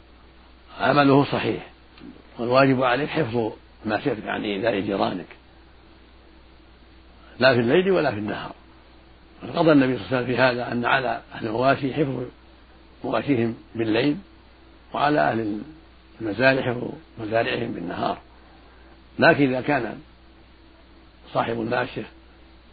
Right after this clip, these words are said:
قريب من المزارع فإن أهل المزارع لا يستطيعون حفظها،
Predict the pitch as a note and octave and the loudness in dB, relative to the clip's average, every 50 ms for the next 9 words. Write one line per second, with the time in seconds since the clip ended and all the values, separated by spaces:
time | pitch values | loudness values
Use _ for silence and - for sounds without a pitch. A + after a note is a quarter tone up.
0 | - - B2 D#3 E3+ D3 B2+ B2+ B2 A2+ A2 G#2 G2 G#2 G#2+ G2+ - A#2 - - | -6 2 6 6 6 6 6 2 -2 -2 -6 -6 -6 -6 -6 -6 -6 -8 -10 -14
1 | - - - - - - - - - - - - C#3 C#3 F3 F#3+ - - - - | -16 -20 -20 -20 -20 -20 -20 -20 -20 -20 -18 -10 -6 -4 -2 0 0 0 -2 -2
2 | A#2 C#3+ B2+ A2 A2 B2 A#2+ C3+ D3+ E3 F3+ G#3 B3 A3+ - - D3+ B2+ - A#2+ | -2 -4 -6 -6 -6 -6 -2 0 0 0 2 2 0 0 0 -2 -6 -6 -4 -4
3 | A#2 A2+ - - F#2 D#2+ - - - | -4 -4 -4 -4 -6 -8 -10 -16 -16